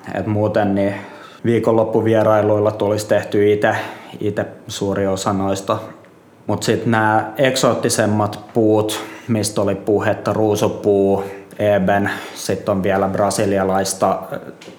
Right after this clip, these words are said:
rautapuuta, niin ne mä hankin kotimaiselta soitinrakentajalta. Niin, ja tämä honki myöskin. Tein tilauksen,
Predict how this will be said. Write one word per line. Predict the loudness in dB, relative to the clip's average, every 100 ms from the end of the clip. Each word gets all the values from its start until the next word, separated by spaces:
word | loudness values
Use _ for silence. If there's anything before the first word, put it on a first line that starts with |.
| -10
rautapuuta, | -2 0 2 0 -2 0 0 0 0 -2 -4 -16 -20 -20 -20 -20 -20 -20 -20 -20 -16 -4
niin | -2 0
ne | 2
mä | 4 2 0 -6 -10
hankin | -10 -4 0 0 0 0 0 -2 -8 -18 -20 -8
kotimaiselta | -2 0 0 0 0 0 0 0
soitinrakentajalta. | 0 2 2 0 0 -2 0 -2 0 0 2 0 0 -2 -4 -8 -18 -20 -10
Niin, | -4 -2
ja | -2
tämä | 0 0 0
honki | 0 0 -2 -2
myöskin. | 0 -2 0 -2 -2 -10 -10 -2
Tein | 0 0 -4 0
tilauksen, | 2 4 2 2 0 -2